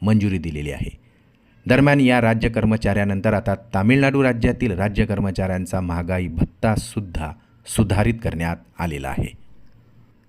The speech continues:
केंद्रीय कर्मचाऱ्यानंतर देशातील जवळपास सात राज्यातील राज्य कर्मचाऱ्यांचा महागाई भत्ता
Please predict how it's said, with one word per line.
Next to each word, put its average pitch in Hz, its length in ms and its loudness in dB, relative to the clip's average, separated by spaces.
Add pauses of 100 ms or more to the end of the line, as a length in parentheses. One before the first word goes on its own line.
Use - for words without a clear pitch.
केंद्रीय 165 260 4
कर्मचाऱ्यानंतर 131 760 2
देशातील 117 540 2
जवळपास 107 460 0
सात 110 260 0
राज्यातील 101 560 0
राज्य 101 340 0
कर्मचाऱ्यांचा 95 680 0
महागाई 87 320 -2
भत्ता - 360 -2